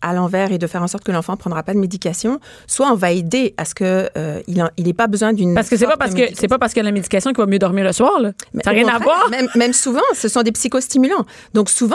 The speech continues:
Speaker 1: l'enfant a du mal à s'endormir. Donc ils prennent de la mélatonine pour pouvoir s'endormir. Mais la mélatonine ne fera pas qu'ils ont un
Speaker 2: C'est pas des
Speaker 1: sommeil.
Speaker 2: miracles, non.
Speaker 1: Non, c'est ça. Le sommeil va être fragmenté. Et on sait, il y a plusieurs études qui ont montré que les enfants qui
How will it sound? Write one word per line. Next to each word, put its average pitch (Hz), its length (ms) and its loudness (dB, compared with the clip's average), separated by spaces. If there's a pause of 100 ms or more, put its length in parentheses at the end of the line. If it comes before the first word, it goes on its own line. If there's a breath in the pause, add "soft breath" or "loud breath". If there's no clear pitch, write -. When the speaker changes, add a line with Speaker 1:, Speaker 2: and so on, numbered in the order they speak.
Speaker 1:
l'enfant 214 220 0
a 208 80 2
du 202 140 0
mal 208 180 4
à 202 60 0
s'endormir. 233 500 0
Donc 208 220 0
ils 208 40 0
prennent 302 280 0
de 240 80 4
la 202 100 2
mélatonine 202 600 2
pour 294 160 -4
pouvoir 247 360 0
s'endormir. 208 600 0 (320 loud breath)
Mais 180 40 0
la 196 100 2
mélatonine 240 440 2
ne 302 60 0
fera - 160 -6
pas 254 120 -6
qu'ils 220 220 0
ont 190 80 2
un 185 80 0
Speaker 2:
C'est 226 100 2
pas 208 80 4
des 214 60 2
Speaker 1:
sommeil. 208 140 2
Speaker 2:
miracles, 220 280 0
non. 190 300 -2
Speaker 1:
Non, 226 240 4
c'est 202 140 -2
ça. 190 240 0
Le 202 100 4
sommeil 247 320 0
va 220 120 0
être 208 100 -8
fragmenté. 202 580 0
Et 208 60 2
on 202 80 4
sait, 240 160 -2
il 254 40 2
y 202 40 4
a - 20 -6
plusieurs 214 340 -2
études 226 240 -4
qui - 80 -4
ont 190 60 2
montré 180 320 -2
que 220 140 -2
les 196 180 0
enfants 240 220 -4
qui 190 180 -6